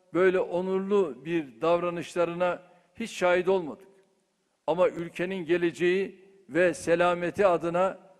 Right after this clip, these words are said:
ümidimizi de yiter-, yitirmek istemiyoruz. Her vesileyle söylüyorum.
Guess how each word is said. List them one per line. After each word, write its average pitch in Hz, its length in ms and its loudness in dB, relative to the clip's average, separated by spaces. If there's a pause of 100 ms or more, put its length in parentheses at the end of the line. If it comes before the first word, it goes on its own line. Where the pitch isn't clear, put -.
(240)
ümidimizi 190 720 -4
de 208 420 0 (220)
yiter-, 175 540 2
yitirmek 175 580 -4 (580)
istemiyoruz. 147 760 -6 (480)
Her 214 240 2
vesileyle 180 640 -2
söylüyorum. 147 560 -6